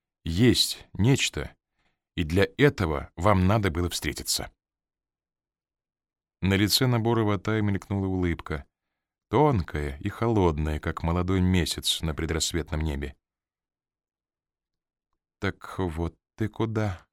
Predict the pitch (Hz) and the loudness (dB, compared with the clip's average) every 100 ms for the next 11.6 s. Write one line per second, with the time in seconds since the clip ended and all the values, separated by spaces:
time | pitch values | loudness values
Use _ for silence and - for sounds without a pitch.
0 | _ 110 107 87 78 - - _ _ _ | _ -2 0 0 0 -2 -6 _ _ _
1 | _ _ _ _ _ - 92 87 85 82 | _ _ _ _ _ -2 0 2 2 0
2 | 82 73 - 107 117 110 104 110 - - | -2 -4 0 0 0 0 0 0 -2 0
3 | 110 82 78 73 71 - _ _ _ _ | 0 0 -4 -4 -6 -12 _ _ _ _
4 | _ 85 82 - 92 90 98 110 87 78 | _ -4 -4 -4 -2 -2 -2 0 -2 -2
5 | 69 - _ _ _ _ _ _ _ _ | -8 -10 _ _ _ _ _ _ _ _
6 | _ _ _ _ _ _ _ _ _ _ | _ _ _ _ _ _ _ _ _ _
7 | _ - 82 78 80 101 139 - - - | _ -6 -2 0 0 0 -2 -6 -12 -16
8 | _ _ _ _ 90 - 92 87 87 87 | _ _ _ _ -6 0 2 2 2 2
9 | 85 95 113 - 90 90 82 80 - 95 | 2 0 0 0 -2 -2 -2 -4 -2 -4
10 | - 87 90 101 95 95 95 - - 92 | -2 -2 -2 -2 -2 -4 -6 -6 -4 -2
11 | 87 85 85 - 73 - | -2 -2 -4 -6 -8 -10